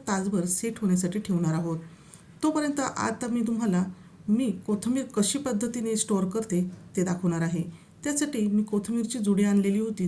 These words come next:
तर कोथिंबीर व्यवस्थित स्वच्छ अशी निवडून घेतलेली आहे आणि त्यानंतर दोन ते तीन पाण्याने ही कोथिंबीर स्वच्छ धुवून घेणार आहे. अगदी हलक्या हाताने आपल्याला कोथिंबीर धुवून घ्यायची आहे. अजिबात ही कोथिंबीर आपल्याला चुरगळायची वगैरे नाही.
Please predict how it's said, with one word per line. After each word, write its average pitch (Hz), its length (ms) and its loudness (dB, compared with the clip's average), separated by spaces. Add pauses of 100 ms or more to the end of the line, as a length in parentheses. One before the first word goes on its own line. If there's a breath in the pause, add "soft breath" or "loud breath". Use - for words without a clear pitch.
तर 214 40 -2
कोथिंबीर 220 480 -2
व्यवस्थित 202 440 -2
स्वच्छ - 340 -4
अशी 208 220 0
निवडून 208 340 4
घेतलेली 185 380 2
आहे 180 260 4 (460 loud breath)
आणि 202 140 4
त्यानंतर 214 560 2 (480 loud breath)
दोन 269 320 2
ते 294 40 2 (140)
तीन 226 180 0
पाण्याने 214 360 2
ही - 520 -6
कोथिंबीर 208 400 4
स्वच्छ 202 320 -2
धुवून 185 260 6
घेणार 165 260 4
आहे. 165 220 0
अगदी 208 280 -2
हलक्या 247 360 0
हाताने 277 260 0
आपल्याला 208 320 0
कोथिंबीर 202 460 4
धुवून 190 280 6
घ्यायची 220 300 2
आहे. 180 240 4 (440 loud breath)
अजिबात 208 400 0
ही 254 60 -6
कोथिंबीर 202 420 0
आपल्याला 196 320 0
चुरगळायची 196 680 2
वगैरे 196 320 2
नाही. 170 320 2